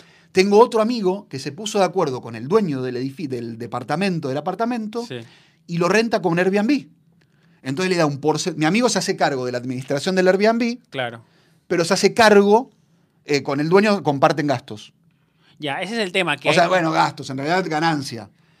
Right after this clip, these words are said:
Speaker 1: Y, perdón, y tengo otro más, otro amigo, que lo hace totalmente ilegal.
Speaker 2: Claro, eso,
Speaker 1: O sea, el
Speaker 2: eso
Speaker 1: edificio no s-, medio que no te deja tampoco,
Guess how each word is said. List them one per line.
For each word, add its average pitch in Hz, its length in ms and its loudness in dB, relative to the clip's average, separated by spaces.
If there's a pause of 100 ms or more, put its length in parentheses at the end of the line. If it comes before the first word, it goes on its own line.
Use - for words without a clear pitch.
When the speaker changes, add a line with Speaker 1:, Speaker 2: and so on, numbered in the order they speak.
(360)
Speaker 1:
Y, 160 140 -4
perdón, 160 300 0
y 131 60 -4
tengo 196 220 -2
otro 226 220 0
más, 220 220 -4
otro 202 140 -4
amigo, 247 460 -8 (280)
que 156 80 -6
lo 165 60 0
hace 185 160 -2
totalmente 196 480 -2
ilegal. 123 460 -4 (280)
Speaker 2:
Claro, 220 260 6
eso, 196 200 0
Speaker 1:
O 226 40 6
sea, 180 300 4
el 139 200 -6
Speaker 2:
eso 165 200 -2
Speaker 1:
edificio 233 180 0
no 190 140 -4
s-, 165 160 -10
medio 190 360 0
que 160 120 -4
no 185 160 -2
te 202 120 0
deja 220 280 0
tampoco, 277 580 -4